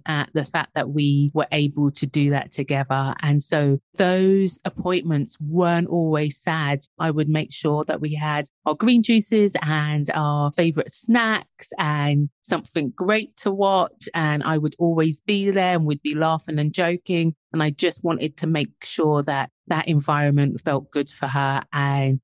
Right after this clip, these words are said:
that's the whole reason why I wanted to do an episode like this, just to say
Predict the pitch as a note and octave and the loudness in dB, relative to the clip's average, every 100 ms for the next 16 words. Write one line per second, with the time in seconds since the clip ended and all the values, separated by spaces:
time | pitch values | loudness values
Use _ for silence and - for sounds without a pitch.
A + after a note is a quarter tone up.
0 | _ E3+ E3+ - - D#3+ D#3+ D3+ D#3 D#3 | _ -2 -2 -6 -6 -2 -2 0 -2 -2
1 | D3 D3+ D3 C#3+ C#3+ D3+ D3 D3+ C#3 - | -2 0 0 0 -2 -4 -4 -6 -8 -8
2 | C#3+ D3 C#3+ C#3+ D#3 D#3 D#3 D#3 - D#3 | -2 2 2 0 -2 -6 -8 -6 -4 -2
3 | D3+ C#3+ - A3 F3+ - E3+ - - D#3 | -2 -4 2 2 2 -6 -10 -10 -10 -8
4 | - D3 C#3+ | -2 0 -2